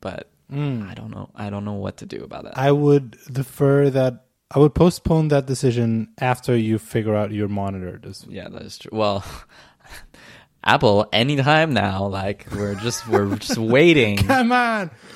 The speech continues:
Speaker 2: We went on a holiday break. And, you know, no matter how long the break is,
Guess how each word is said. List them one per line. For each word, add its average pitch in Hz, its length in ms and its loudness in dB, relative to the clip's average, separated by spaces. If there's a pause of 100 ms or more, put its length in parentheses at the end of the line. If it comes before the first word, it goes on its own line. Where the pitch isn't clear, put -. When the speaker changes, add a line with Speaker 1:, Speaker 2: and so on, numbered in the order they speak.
Speaker 2:
We 185 180 6
went 202 200 4
on 185 180 2
a 139 320 0
holiday 180 400 2
break. 156 360 -2 (500)
And, 123 560 -2
you 147 100 0
know, 143 320 0
no 156 140 -6
matter 208 180 0
how 170 160 -2
long 180 280 2
the 160 60 2
break 143 300 -2
is, 101 380 -8